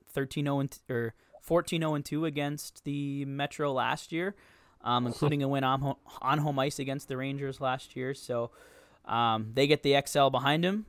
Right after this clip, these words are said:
Speaker 1: I will be there. I'll be cheering loud. Um, you know, a game like Winnipeg is probably tough to beat, like <laughs> last year, but,
Speaker 2: Oof.
Speaker 1: you know, hoping for a good game. But, uh, you know, the great thing about, you know, usually day one is pretty much everyone's healthy. Wild case, no Greenway, no Merrill. I don't know what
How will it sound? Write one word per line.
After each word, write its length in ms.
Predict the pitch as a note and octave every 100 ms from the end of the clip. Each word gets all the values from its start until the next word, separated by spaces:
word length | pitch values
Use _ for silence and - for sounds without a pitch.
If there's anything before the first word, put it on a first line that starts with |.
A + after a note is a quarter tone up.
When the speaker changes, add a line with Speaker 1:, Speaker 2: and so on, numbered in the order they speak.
| -
Speaker 1:
I 80 | A2
will 100 | A2+
be 220 | A#2+ C3+
there. 440 | D3+ E3 G3+ G#3+ -
I'll 60 | A2+
be 120 | A2
cheering 320 | - C#3 B2
loud. 360 | B2 C3 D#3 E3+ - _ _ _ _ -
Um, 560 | A#2+ A#2 A2+ G#2+ G#2+ -
you 80 | A#2
know, 100 | A2+
a 40 | A2
game 240 | A#2+ B2+
like 160 | A#2+ A2
Winnipeg 400 | A#2+ B2 C3 B2+
is 80 | -
probably 240 | A#2 A2+
tough 260 | - A#2 -
to 80 | G2+
beat, 280 | C#3+ B3+ - _
like 160 | A2+ A#2
<laughs> 0 |
last 360 | A#2+ G3 -
year, 240 | G3+ A#3+ B3
but, 320 | D#3 C#3 -
Speaker 2:
Oof. 80 | A2
Speaker 1:
you 200 | - - -
know, 60 | C3
hoping 260 | C#3+ C#3
for 120 | D3+
a 60 | C#3
good 220 | C3+ B2+
game. 340 | B2+ C3 A2+ G#2
But, 380 | G2+ F#2+ -
uh, 260 | G#2+ G#2 G2 G2+
you 120 | G#2+
know, 120 | G#2
the 120 | G#2+ A2+
great 220 | B2+ C3
thing 160 | B2+ A#2+
about, 280 | A#2 A2 - _
you 80 | A#2
know, 120 | A2+
usually 280 | A#2 A#2 A#2
day 180 | A2+ A2+
one 260 | G#2+ A2 B2+
is 140 | G#2
pretty 220 | - A#2
much 180 | A2 G#2+
everyone's 280 | G#2+ G#2+ G#2
healthy. 440 | D3 C#3+ C#3+ C3 - _ _ _ _ -
Wild 280 | A#2 A#2
case, 240 | - A2+ -
no 160 | A#2
Greenway, 440 | A2 A#2+ A2+ A2 G#2+
no 160 | G#2
Merrill. 340 | G#2 G#2+ G#2+ G#2
I 80 | G2+
don't 160 | G2+
know 80 | G2+
what 160 | G2